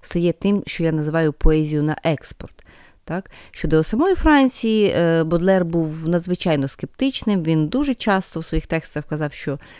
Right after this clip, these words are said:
там, «мені нудно у Франції, тому що тут всі схожі на Вольтера».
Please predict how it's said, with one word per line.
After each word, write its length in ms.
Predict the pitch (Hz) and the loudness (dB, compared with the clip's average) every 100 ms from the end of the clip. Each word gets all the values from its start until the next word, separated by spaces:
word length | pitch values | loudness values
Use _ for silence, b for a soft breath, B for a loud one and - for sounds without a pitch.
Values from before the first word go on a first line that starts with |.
| B | B
там, 140 | - 127 | -12 -2
«мені 280 | 151 165 165 | 2 2 4
нудно 400 | 180 160 156 151 | 4 4 2 2
у 60 | |
Франції, 560 | - 214 240 247 - 196 | 2 4 4 2 0 -2
тому 200 | 160 160 | -2 -4
що 120 | 160 | -4
тут 140 | 147 | -8
всі 200 | - - | -8 -8
схожі 320 | 147 - 147 147 | -8 -4 -2 -2
на 120 | 139 | -2
Вольтера». 540 | 143 - 254 277 233 | -4 -2 0 0 -2